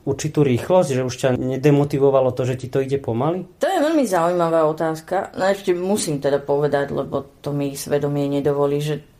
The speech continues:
Speaker 2: rokmi potom naozaj aj tým, že ten fond bol väčší vo zvuku, tak potom som postupne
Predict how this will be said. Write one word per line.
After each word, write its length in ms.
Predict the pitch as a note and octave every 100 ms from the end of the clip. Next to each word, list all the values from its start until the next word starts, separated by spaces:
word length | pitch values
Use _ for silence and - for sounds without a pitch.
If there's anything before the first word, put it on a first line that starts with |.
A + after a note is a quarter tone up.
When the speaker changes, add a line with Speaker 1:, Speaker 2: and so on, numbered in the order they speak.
| - -
Speaker 2:
rokmi 400 | F3 E3+ E3+ D#3
potom 320 | C#3+ D3 D3
naozaj 800 | C#3 C#3 D3+ D#3 C#3+ C#3+ C3+ A#2 - _ - - - - -
aj 160 | F#3
tým, 300 | F3 D#3 E3
že 100 | D#3+
ten 200 | D#3+ D#3+
fond 340 | D#3 E3 E3 D#3+
bol 240 | D#3 D3
väčší 480 | C#3+ C#3+ - F3 F3
vo 160 | E3+ E3
zvuku, 400 | D#3+ D#3 D#3+ D#3
tak 320 | D3 - - -
potom 400 | D3 - C3+ C3+
som 320 | - D3 D3
postupne 720 | C#3 - D3 D3 C#3+ C#3 D3